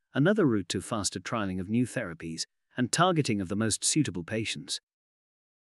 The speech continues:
As a final example, another post-Brexit regulatory change,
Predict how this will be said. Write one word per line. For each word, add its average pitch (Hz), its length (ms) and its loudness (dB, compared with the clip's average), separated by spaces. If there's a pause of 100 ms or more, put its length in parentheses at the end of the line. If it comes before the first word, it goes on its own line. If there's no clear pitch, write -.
As 151 160 8
a 151 60 8
final 190 360 4
example, 98 600 0 (360)
another 185 320 6
post-Brexit 123 760 0
regulatory 101 540 0
change, 82 480 -4